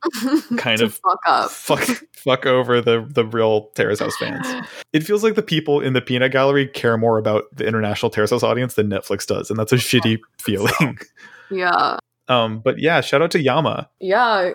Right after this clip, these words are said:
Speaker 1: I mean, congrats. What the f-, but then Tori-chan said, like, "Oh, you guys met two months ago."
Speaker 2: Right. Yeah, well, that was a quick, that's, that's, that's culturally, s-, like, th-, even in,
Speaker 1: <laughs>
Speaker 2: like, that's surprising, right?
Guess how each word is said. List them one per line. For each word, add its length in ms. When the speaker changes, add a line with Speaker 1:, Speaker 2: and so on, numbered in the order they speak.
Speaker 1:
I 80
mean, 260
congrats. 920
What 180
the 60
f-, 60
but 160
then 300
Tori-chan 540
said, 180
like, 280
"Oh, 140
you 180
guys 360
met 400
two 240
months 400
ago." 580
Speaker 2:
Right. 480
Yeah, 120
well, 140
that 140
was 80
a 80
quick, 380
that's, 340
that's, 260
that's 460
culturally, 800
s-, 320
like, 260
th-, 160
even 280
in, 160
Speaker 1:
<laughs> 220
Speaker 2:
like, 80
that's 180
surprising, 500
right? 280